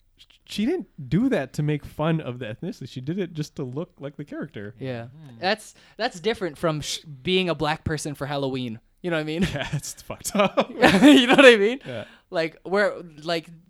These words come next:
Speaker 2: the, the, di-, the, it's, it's all about intent, right? Same
Speaker 1: Yeah.
Speaker 2: thing with,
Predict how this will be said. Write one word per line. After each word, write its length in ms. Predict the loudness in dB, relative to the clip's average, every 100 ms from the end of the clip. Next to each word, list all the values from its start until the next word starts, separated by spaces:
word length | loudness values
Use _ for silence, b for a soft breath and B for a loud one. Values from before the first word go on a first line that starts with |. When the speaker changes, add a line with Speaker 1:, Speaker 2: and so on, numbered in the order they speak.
| -8
Speaker 2:
the, 140 | -6
the, 220 | -4 -2 4
di-, 180 | 4
the, 500 | 4 -2 -4 -4 -4 -8 _ _ _ _ _ _ _ _ -4
it's, 200 | -4 -4
it's 120 | -4
all 140 | -2
about 200 | 0 -2
intent, 400 | -4 -8 -8 -10 -14 _
right? 300 | -16 -14 -14 _ _
Same 180 | -4 -2
Speaker 1:
Yeah. 40 |
Speaker 2:
thing 120 | -2 -2
with, 200 | -4